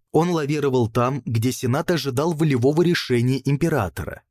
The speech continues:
и слишком часто отвечал острым мечом процессов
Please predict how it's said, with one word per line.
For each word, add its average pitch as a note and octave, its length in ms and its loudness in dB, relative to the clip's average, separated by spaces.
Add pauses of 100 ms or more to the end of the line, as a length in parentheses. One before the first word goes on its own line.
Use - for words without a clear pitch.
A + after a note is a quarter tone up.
(120)
и - 80 -2
слишком A#2+ 480 0
часто C#3 400 -2
отвечал A#2+ 720 -2
острым A2 460 2
мечом A2 380 2
процессов C3 800 -4